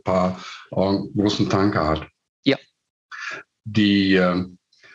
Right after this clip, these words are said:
Speaker 1: Situation, die Sie gerade angesprochen haben, die Veränderung des Arbeitsmarktes, äh, zweitausendeinundzwanzig, das hat sicherlich zum Teil auch die Ursache mit, äh, Corona, aber auch zum Teil, weil einfach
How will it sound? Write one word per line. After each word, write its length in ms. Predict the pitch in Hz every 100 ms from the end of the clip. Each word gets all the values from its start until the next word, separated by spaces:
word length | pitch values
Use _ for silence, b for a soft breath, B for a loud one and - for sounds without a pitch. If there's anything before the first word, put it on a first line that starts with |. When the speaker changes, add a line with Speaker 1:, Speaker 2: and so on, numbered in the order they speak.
| b -
Speaker 1:
Situation, 480 | 92 104 123 98 127
die 60 | 127
Sie 160 | 120
gerade 240 | 98 98 92
angesprochen 580 | 110 123 - 120 123 110
haben, 200 | 113 104
die 100 | 104
Veränderung 540 | 110 95 120 123 120
des 160 | 107 92
Arbeitsmarktes, 1040 | 98 113 117 - 104 113 - 117 - -
äh, 140 | 107 107
zweitausendeinundzwanzig, 1300 | - 110 107 107 95 101 101 - 107 123 139 135
das 200 | 104 -
hat 200 | 107 92
sicherlich 520 | 113 113 113 107 107 -
zum 200 | 104 95
Teil 260 | 101 110
auch 160 | 110 120
die 120 | 113
Ursache 420 | - 107 113 120
mit, 300 | 101 101 - B B B -
äh, 160 | 98 101
Corona, 400 | - 98 107 123
aber 240 | 107 95
auch 100 | 110
zum 160 | - 107
Teil, 220 | 107 104
weil 120 | 101
einfach 400 | 95 104 107 95